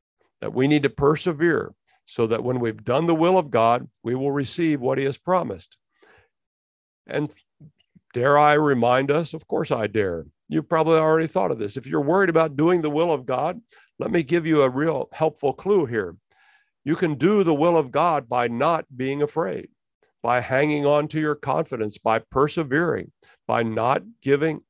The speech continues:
up. You can accomplish what God wants you to accomplish simply by putting fear aside and following him faithfully and with confidence. The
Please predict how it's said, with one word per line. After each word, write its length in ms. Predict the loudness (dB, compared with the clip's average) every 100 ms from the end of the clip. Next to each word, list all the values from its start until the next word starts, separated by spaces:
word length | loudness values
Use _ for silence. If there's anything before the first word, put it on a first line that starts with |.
| -6
up. 320 | -6 -6 _ _ _ _ _ _ _ _ _ _ _ _ _ -14
You 140 | -10
can 280 | -6 -4 -6 -12 _ _ _ _ _ _ _ _ _
accomplish 580 | -12 -8 -4 -2 -2 -2
what 200 | 0 0
God 260 | 2 2 2
wants 280 | 0 0 -4
you 80 |
to 160 | -4 -4
accomplish 600 | -4 -4 -4 -4 -6 -8 _ _ _
simply 440 | -2 0 2 0 0
by 360 | 2 2 0 -4 _ _
putting 280 | -2 0 0
fear 340 | -2 2 4 4
aside 580 | 4 2 2 0 -2 -6 _ _ _ _
and 220 | -6 -6 -4
following 540 | 0 2 4 2 0
him 380 | 2 0 0 -8 _ -2
faithfully 680 | -2 -2 -2 0 0 -2 -4
and 180 | -4
with 240 | 0 0 0
confidence. 720 | 0 0 0 -8 -10 -10 -16 _ _ _ -20 -20 _ _ _ _ _
The 100 | -16